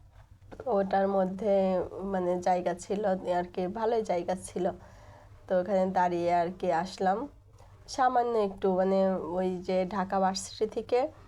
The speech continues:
উঠে শাহবাগের এসেছি। তো আসলে, উম, উঠা তো উঠাই আর কি, তাও বলতে পারবে যে না উঠেছিলাম। আমিও ভাব-,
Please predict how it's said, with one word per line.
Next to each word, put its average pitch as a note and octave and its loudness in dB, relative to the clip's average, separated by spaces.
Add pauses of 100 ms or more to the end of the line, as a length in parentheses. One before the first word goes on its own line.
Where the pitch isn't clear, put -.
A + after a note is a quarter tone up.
(260)
উঠে G#3+ 2
শাহবাগের F3+ 0
এসেছি। F#3 -4 (1120)
তো A#3+ 2
আসলে, A3+ 4
উম, G#3 -2 (220)
উঠা A#3+ 2
তো A#3 2
উঠাই G3 2
আর F#3 2
কি, F#3+ 0
তাও F#3 2
বলতে F#3 0
পারবে F3 0
যে F3 -2
না E3+ 2
উঠেছিলাম। F3 -4 (600)
আমিও F#3+ 2 (300)
ভাব-, F#3+ -2